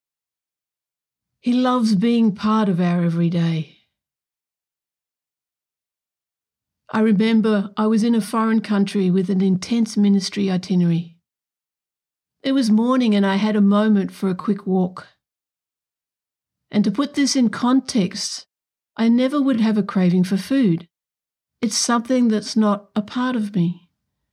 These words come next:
However, as I was walking down the dusty street in the morning light, I saw some raw eggs stacked up in the front of the shop stall. I looked and then thought,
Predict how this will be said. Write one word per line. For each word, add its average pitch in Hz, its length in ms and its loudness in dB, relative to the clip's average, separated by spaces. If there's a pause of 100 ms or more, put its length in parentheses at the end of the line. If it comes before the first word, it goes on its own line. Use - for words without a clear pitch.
(260)
However, 269 400 0
as 240 160 0
I 240 100 0
was 226 200 0
walking 262 420 0
down 226 280 0
the 202 100 2
dusty 208 420 -2
street 196 460 -2
in 190 120 0
the 190 60 2
morning 196 380 2
light, 170 380 -2 (1080)
I 254 120 -2
saw 285 400 0
some 220 280 2
raw 240 380 0
eggs 190 380 0
stacked - 500 -6
up 180 300 -2
in 185 140 2
the 175 60 2
front 196 400 -2
of 202 140 -2
the 190 100 -6
shop 180 320 -6
stall. 170 600 -2 (960)
I 240 160 0
looked 233 460 -2
and 196 200 4
then 196 200 2
thought, 214 480 -4